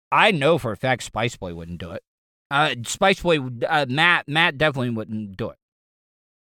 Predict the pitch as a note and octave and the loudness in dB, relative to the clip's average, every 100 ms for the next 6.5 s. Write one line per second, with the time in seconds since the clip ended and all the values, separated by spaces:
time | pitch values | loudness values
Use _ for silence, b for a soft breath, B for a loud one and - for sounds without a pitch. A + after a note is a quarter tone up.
0 | _ _ A#3 A3+ G3 b b b - F4+ | _ _ 0 0 -2 b b b -2 -2
1 | E4+ A#3+ A3+ A#2+ D3 A#2+ D#2+ _ _ _ | 2 2 2 2 4 2 -2 _ _ _
2 | _ F#3+ G3+ - _ - C4+ D#4 D4+ C#3+ | _ 0 0 0 _ 0 4 4 4 4
3 | F#3 F#3 D3+ G#3 F3 C#3+ C#3 C#3+ B2 - | 2 4 4 4 4 4 6 4 2 -2
4 | - C3 - D3 C#3+ C3+ B2 - G#2 G#2 | -4 -4 0 0 0 0 -2 -2 -6 -4
5 | F#3 B2+ G2 G2+ B2 G#2 - A#2 A#2+ G#2 | -4 -2 -2 -2 -2 -2 -2 -4 -2 -2
6 | F#2+ A#2 F3+ F#3 | -2 2 4 2